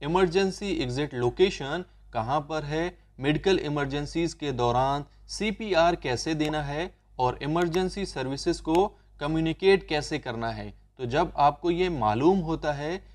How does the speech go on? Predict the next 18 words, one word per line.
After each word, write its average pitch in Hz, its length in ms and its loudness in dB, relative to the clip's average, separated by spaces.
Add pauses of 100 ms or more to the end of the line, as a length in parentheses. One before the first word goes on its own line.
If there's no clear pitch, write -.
(180)
कि 156 140 -4
अवेलेबल 190 680 2
रिसोर्सेज 165 680 0
क्या 147 180 0
हैं 165 360 -6 (280)
और 135 180 0
उसको 185 420 0
यूज़ 147 400 4
कैसे 170 340 -2
करना 147 320 -6
है, 147 300 -8 (220)
तो 135 180 -6
इमरजेंसीज 123 720 -2
के 127 160 -6
दौरान 127 500 2 (300)
आपका 147 340 0
काफ़ी 202 600 0
टाइम 156 420 -2